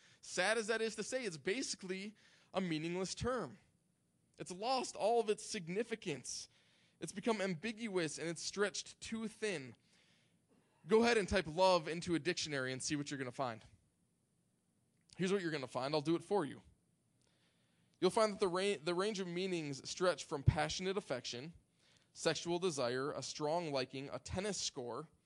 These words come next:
benevolent affection, care for another well's being, another's well-being, and a word used in communication to represent the letter L. Love has found its way into every genre of music,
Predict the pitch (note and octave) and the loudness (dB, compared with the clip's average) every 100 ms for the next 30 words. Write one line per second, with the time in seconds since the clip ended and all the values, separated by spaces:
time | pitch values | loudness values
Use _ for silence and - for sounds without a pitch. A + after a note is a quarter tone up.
0 | _ - - - _ _ - E3+ G3 A3 | _ -20 -20 -20 _ _ -4 2 2 4
1 | A#3 A#3 E3 - D3+ D3 - C#3+ F3 - | 0 -2 -6 0 0 0 -2 -2 -6 -10
2 | - G3+ G#3 A3 G#3+ G3 E3 D#3+ F3 D3 | -8 0 2 2 2 2 2 2 0 2
3 | D3+ E3 D3+ C#3 B2+ C3 D#3+ _ _ _ | 2 2 -2 -4 -4 -4 -8 _ _ _
4 | - C3+ C#3+ E3+ F#3+ D#3+ C#3 C3+ D3 D#3 | -10 -2 2 4 4 2 0 2 2 0
5 | C3+ B2 B2+ E3 - - _ - D#3+ D3 | -4 -4 -4 -8 -12 -20 _ -2 0 0
6 | D3+ F#3+ G3+ E3+ F3+ F3 E3 D#3 D#3+ D#3 | 2 2 0 -2 -4 -4 -6 -6 -4 -2
7 | D3 D3 D#3 C3+ C3+ C3+ C3+ C#3 C3+ B2+ | -2 -2 -6 -6 -8 -6 -8 -8 -8 -6
8 | B2 - A2 F#2+ - _ _ _ _ _ | -6 -6 -8 -8 -18 _ _ _ _ _
9 | _ _ _ _ _ _ _ _ _ _ | _ _ _ _ _ _ _ _ _ _
10 | _ _ _ _ _ _ - C#3+ G3 G3 | _ _ _ _ _ _ -2 4 4 4
11 | - F3 D#3+ - D#3+ E3 D#3+ D3 C3 A#2 | 2 0 0 -2 0 2 2 -2 -2 -2
12 | C3+ C#3+ C#3 A2 A2+ C3 E3 G3+ - - | -2 0 -2 -6 -4 -4 -2 -4 -4 -18